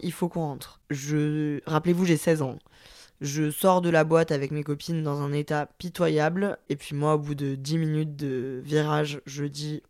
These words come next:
Faut qu'on s'arrête. » Donc on se retrouve à s'arrêter sur le périph' de Lyon, au niveau du musée des Confluences, pour ceux qui ont la rêve, qui n'existait pas encore à l'époque. Et je vomis en jupe sur le bord du périph'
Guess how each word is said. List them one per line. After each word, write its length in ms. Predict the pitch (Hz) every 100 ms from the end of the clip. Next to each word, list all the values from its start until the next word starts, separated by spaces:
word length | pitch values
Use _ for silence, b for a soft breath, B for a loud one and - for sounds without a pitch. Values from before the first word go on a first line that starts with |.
| _
Faut 200 | - 151
qu'on 120 | 147
s'arrête. » 500 | 151 147 151 - - B B B B B
Donc 140 | 151 -
on 40 |
se 100 | 151
retrouve 280 | 170 - 185
à 80 | 151
s'arrêter 480 | - 170 175 185 185
sur 200 | - 151
le 100 | 143
périph' 380 | - 196 202 175
de 100 | 185
Lyon, 400 | 170 170 175 190
au 100 | 151
niveau 400 | 151 156 160 170
du 260 | 156 143 139
musée 280 | 170 214 226
des 120 | 214
Confluences, 460 | 190 170 160 160
pour 180 | - 165
ceux 120 | -
qui 160 | 160 -
ont 80 | 170
la 120 | 170
rêve, 240 | 165 170
qui 140 | - 175
n'existait 460 | 156 156 160 -
pas 100 | 147
encore 240 | 190 196 185
à 80 | 160
l'époque. 420 | 156 160 208 - B B B B -
Et 160 | 220
je 100 | 220
vomis 560 | 220 185 240 220 196 214 _ -
en 180 | 196
jupe 360 | 180 175 196 - - -
sur 320 | - - 226
le 100 | 202
bord 200 | 180 185
du 120 | 170
périph' 600 | 160 156 151 165 - -